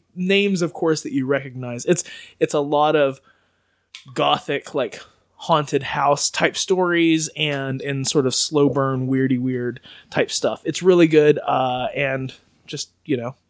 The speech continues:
it's the right season to be picking up a horror anthology and reading some short stories.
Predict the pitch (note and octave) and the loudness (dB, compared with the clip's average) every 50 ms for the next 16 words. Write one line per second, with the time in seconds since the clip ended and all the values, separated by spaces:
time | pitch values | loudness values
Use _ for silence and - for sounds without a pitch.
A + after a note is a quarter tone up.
0 | _ _ _ - - B2+ - - D3+ C#3+ C#3+ C#3+ B2 - - D#3+ D3 C#3 C3+ C#3+ | _ _ _ -14 -12 -10 -4 0 2 4 4 4 2 2 2 2 2 0 0 -2
1 | C#3 B2+ - C3+ C3 B2 - - - - - C3+ C3 C3 - C3 A#2 C3+ C3+ C3 | -6 -6 -6 -8 -8 -8 -8 -10 -10 -8 -6 -6 -6 -4 -2 -2 0 2 2 2
2 | C3 C3 B2+ B2+ B2 B2+ - C3+ C3 C3 C3 C3 C3 B2+ B2 B2 C3 C3 C3 C3 | 2 2 2 0 0 2 2 2 4 4 2 2 2 0 0 0 0 0 0 -2
3 | B2 - C#3+ B2+ - - A#2+ - - - C#3+ C3 B2+ B2 A#2 A#2 - | -2 -4 -4 -2 0 0 0 0 0 0 2 2 2 2 0 0 -2